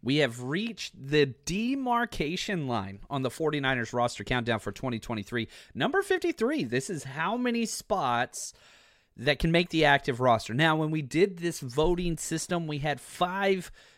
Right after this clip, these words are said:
executive producers voting one through ninety-one, ranking them all with an accumulative score. And then number fifty-three,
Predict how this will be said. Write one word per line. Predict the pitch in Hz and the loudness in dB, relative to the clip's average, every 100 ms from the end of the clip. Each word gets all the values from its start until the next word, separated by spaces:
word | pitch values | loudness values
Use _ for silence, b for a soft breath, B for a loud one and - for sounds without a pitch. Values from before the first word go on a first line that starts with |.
| - | -8
executive | 123 180 - 151 | 2 4 4 4
producers | 165 156 160 147 113 | 4 4 0 -2 -2
voting | 107 139 160 160 156 131 | 2 4 4 2 -2 0
one | 139 190 | 0 2
through | 190 190 | 2 2
ninety-one, | 175 170 175 175 147 147 147 123 | 2 2 0 -2 -2 -2 0 0
ranking | 123 165 175 160 | 0 0 -2 -2
them | 147 | 0
all | 139 139 | 2 2
with | 135 - | 0 -4
an | 101 | -6
accumulative | - 180 185 170 151 139 | -2 2 4 4 2 0
score. | - - 123 117 113 B B B B | -2 0 2 4 0 B B B B
And | 127 | 2
then | 143 147 | 2 4
number | 170 190 | 4 4
fifty-three, | 180 190 170 160 170 160 104 | 4 2 0 -2 -2 -2 -2